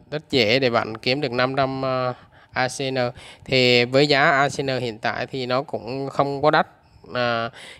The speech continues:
nhưng mà với, ờ, với cái sự kiện nó đang mở rộng như thế này thì mình nghĩ một tự-,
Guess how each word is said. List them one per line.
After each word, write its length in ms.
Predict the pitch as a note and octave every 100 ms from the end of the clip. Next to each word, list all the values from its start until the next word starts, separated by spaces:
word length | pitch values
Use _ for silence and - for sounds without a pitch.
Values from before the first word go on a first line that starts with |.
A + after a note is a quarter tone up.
| -
nhưng 180 | C#3+ D3
mà 120 | C#3 B2+ B2+ B2+ B2+
với, 260 | C3+ E3+
ờ, 200 | E3 D3 C#3 C3+ - _ - - -
với 100 | D3
cái 100 | F3
sự 140 | -
kiện 260 | C3 B2+ A2+
nó 100 | B2+
đang 240 | C#3 C#3
mở 140 | C3 B2
rộng 220 | C3+ G#2+
như 100 | B2+
thế 100 | C3+
này 200 | C#3+ B2+
thì 260 | B2 A#2+ A#2+
mình 200 | B2 A#2+
nghĩ 360 | G#2+ B2+ A#2+
một 200 | A#2+ B2
tự-, 120 | A2